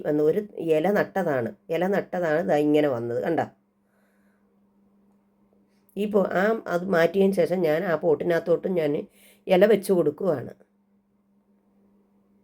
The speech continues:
ഇത് വെച്ചാൽ വേര് വരികയും ചെയ്യും, കിഴങ്ങും വരും ഇതിനകത്ത്. ഈ ഇലയ്ക്കകത്തുനിന്ന് എനിക്ക് അനുഭവം ഉണ്ട-, ഉള്ളതാണ് ഇത്. ഇതേമാതിരി കുറേ നട്ട് കൊടുക്കാം.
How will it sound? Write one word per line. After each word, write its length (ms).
ഇത് 100
വെച്ചാൽ 320
വേര് 380
വരികയും 360
ചെയ്യും, 260
കിഴങ്ങും 460
വരും 200
ഇതിനകത്ത്. 440
ഈ 40
ഇലയ്ക്കകത്തുനിന്ന് 680
എനിക്ക് 220
അനുഭവം 300
ഉണ്ട-, 300
ഉള്ളതാണ് 480
ഇത്. 120
ഇതേമാതിരി 520
കുറേ 160
നട്ട് 240
കൊടുക്കാം. 320